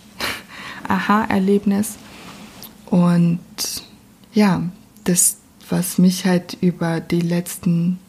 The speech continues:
zwei Jahre halt so intensiv beschäftigt, ist, egal wie sehr ich mich damit auseinandersetze und wie viel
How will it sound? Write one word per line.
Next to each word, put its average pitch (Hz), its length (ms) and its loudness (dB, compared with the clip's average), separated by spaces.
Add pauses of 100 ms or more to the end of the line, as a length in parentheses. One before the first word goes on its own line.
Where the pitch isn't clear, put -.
(300)
zwei - 280 -4
Jahre 196 500 0
halt 180 200 -2
so - 100 -8
intensiv 175 760 0
beschäftigt, 180 640 -2
ist, 156 280 -6 (360)
egal 180 540 2
wie 180 100 4
sehr 170 300 0
ich - 120 -8
mich 170 180 -2
damit 165 320 -4
auseinandersetze 214 960 2 (160)
und 160 300 -4
wie 175 80 -2
viel 156 520 -4